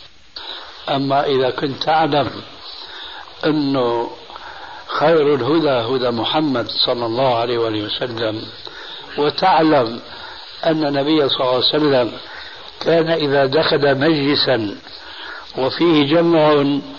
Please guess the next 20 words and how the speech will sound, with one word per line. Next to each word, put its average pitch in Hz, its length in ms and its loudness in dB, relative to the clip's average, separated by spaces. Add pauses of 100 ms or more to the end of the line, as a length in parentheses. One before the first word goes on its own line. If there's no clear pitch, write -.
(760)
ما 185 140 2
يسلف 165 720 2
كل 143 200 0
واحد 135 380 2
منهم 131 340 -2 (120)
سلام: 123 380 0
"السلام 120 440 -2
عليكم، 120 440 -2
السلام 120 380 -6
عليكم"، 123 540 -2 (720)
ولكن 139 580 0 (760)
يلقي 147 380 0
السلام 135 600 0
على 123 200 -2
الجميع: 113 520 -6 (160)
"السلام 123 520 -2
عليكم"، 117 640 -4 (920)
وإذا 208 380 4
تيسر 190 600 2
والمصافحة 139 1200 2